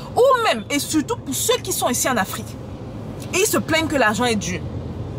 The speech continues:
Notre opération commando, pour ceux qui ont suivi la vidéo,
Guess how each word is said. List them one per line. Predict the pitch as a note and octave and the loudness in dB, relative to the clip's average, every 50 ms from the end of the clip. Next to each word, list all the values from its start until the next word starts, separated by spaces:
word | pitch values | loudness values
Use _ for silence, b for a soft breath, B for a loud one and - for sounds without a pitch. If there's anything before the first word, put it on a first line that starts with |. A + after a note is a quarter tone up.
| - - - - - - - - - - - - - - - - - - - - - - - - - - - - - - - - - - - - - - - - - - | -8 -8 -8 -8 -8 -8 -8 -8 -8 -8 -8 -8 -6 -6 -6 -6 -6 -6 -6 -6 -6 -6 -6 -6 -6 -6 -6 -6 -6 -6 -6 -6 -8 -8 -8 -8 -8 -8 -8 -6 0 4
Notre | A#3+ D#4 A#4 C#5+ D#5+ - G4+ D4+ | 6 6 6 6 4 2 0 0
opération | - - D4+ C#4+ C4+ B3+ C4+ - - F#4 G4+ | 0 2 2 2 2 2 2 0 -2 -2 -2
commando, | - - D#4+ A#3+ A3 A3 A3+ A3+ C4+ | 0 0 2 2 2 2 2 0 -2
pour | - - B3+ | -4 -4 -2
ceux | - - A4+ | 0 2 2
qui | A4 - G4 | 2 2 0
ont | E4 | 0
suivi | D#4+ - A3+ G3 A#3+ | 0 -2 -2 0 2
la | A#3 G#3+ | 2 2
vidéo, | F#3+ E3+ F3+ C#3+ F3 E3 E3 | 2 0 -4 -4 -4 -4 -4